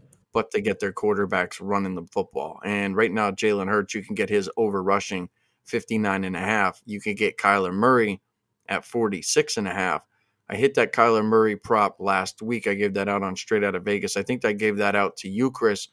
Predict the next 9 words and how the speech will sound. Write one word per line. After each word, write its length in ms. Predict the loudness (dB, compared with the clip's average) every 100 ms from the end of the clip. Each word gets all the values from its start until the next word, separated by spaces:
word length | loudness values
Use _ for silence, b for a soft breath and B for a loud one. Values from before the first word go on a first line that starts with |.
| _ _ _
um, 220 | -2 0 -2
as 100 | -4
my 140 | -4
best 340 | 0 -2 0
bet 220 | 0 0 -2
for 260 | -2 0
our 140 | 0 0
prop 340 | 2 2 2
sheet. 340 | -4 -4 -6